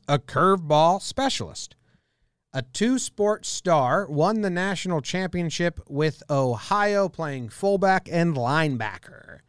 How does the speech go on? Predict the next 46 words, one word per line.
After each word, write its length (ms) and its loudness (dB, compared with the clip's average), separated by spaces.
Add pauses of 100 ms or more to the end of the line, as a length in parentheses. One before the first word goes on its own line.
(540)
Funny 240 2
story 280 4
was 440 4
that 320 2
his 260 -2
team 220 -2
was 140 0
going 220 0
to 60 -8
play 200 -2
in 100 -2
the 80 -2
Rose 520 2
Bowl. 360 4 (1160)
Uh, 280 0
Ohio 240 4
was 120 2
going 120 2
to 60 -2
play 120 -2
in 60 -2
the 40 -2
Rose 200 0
Bowl. 260 2 (1000)
And 200 0
the 80 0
coach 540 2
told 240 4
all 140 4
the 80 -2
players, 680 2 (100)
uh, 280 0
"Only 260 4
wives 420 4
travel 380 0
for 140 -8
free. 500 2 (720)
No 160 0
one, 160 2
everyone 240 2
else 180 2
has 160 -2
to 80 -8
pay 240 0
their 220 -2
way." 260 -8